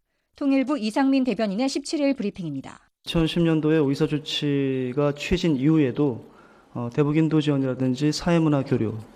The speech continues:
Speaker 2: 또 당국 간의 어떤 회담, 이런 여러 가지 계기를 통해서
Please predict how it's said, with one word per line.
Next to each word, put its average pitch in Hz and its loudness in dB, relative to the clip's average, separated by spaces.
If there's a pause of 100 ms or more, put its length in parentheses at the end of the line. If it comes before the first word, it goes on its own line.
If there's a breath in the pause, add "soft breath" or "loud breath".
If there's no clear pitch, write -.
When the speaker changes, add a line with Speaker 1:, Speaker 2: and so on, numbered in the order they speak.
(140)
Speaker 2:
또 123 0 (300 loud breath)
당국 143 2
간의 147 2
어떤 127 -4
회담, 131 0 (200)
이런 143 4
여러 135 4
가지 139 2
계기를 143 2
통해서 143 0